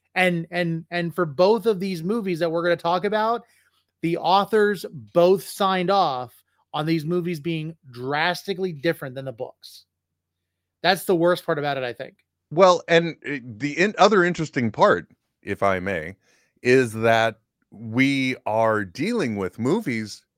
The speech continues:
Speaker 2: directed by the same director as well.
Speaker 1: Yes.
Speaker 2: Coincidence. Because I would, you know, for everyone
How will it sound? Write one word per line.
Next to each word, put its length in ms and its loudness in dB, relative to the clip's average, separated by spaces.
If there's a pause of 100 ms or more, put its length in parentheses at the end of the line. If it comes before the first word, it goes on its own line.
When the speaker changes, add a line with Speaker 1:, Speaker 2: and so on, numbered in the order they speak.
(160)
Speaker 2:
directed 720 -2
by 160 0
the 120 -10
same 300 -4
director 500 -2
as 140 -8
well. 460 0 (440)
Speaker 1:
Yes. 140 -2
Speaker 2:
Coincidence. 720 0 (280)
Because 340 6
I 160 8
would, 240 -6
you 60 0
know, 140 0 (340)
for 120 4
everyone 480 0